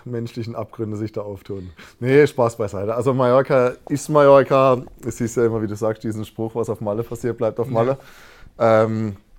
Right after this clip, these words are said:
Speaker 1: natürlich, da gibt's ultimativ verrückte Geschichten. Ich meine, am Anfang war ich ein, zwei Mal im Jahr da.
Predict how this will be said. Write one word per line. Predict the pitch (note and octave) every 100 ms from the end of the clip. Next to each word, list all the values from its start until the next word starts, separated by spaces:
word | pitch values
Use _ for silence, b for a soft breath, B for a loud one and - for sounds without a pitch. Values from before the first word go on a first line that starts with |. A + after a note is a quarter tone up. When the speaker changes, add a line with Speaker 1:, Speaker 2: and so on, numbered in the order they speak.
| -
Speaker 1:
natürlich, | A#2+ B2+ B2+ C3
da | A#2+
gibt's | A#2+ A2+
ultimativ | - C3 A#2+ B2 A#2+ A#2+
verrückte | A#2 A2 A2 G#2+
Geschichten. | - A2+ - A#2
Ich | G#2
meine, | G#2+
am | G#2
Anfang | G#2 G2+ A2+
war | G#2+ G#2
ich | G#2 -
ein, | G#2+
zwei | G#2+ A#2
Mal | G#2+ G#2
im | G#2
Jahr | F#2+ G#2+
da. | B2 B2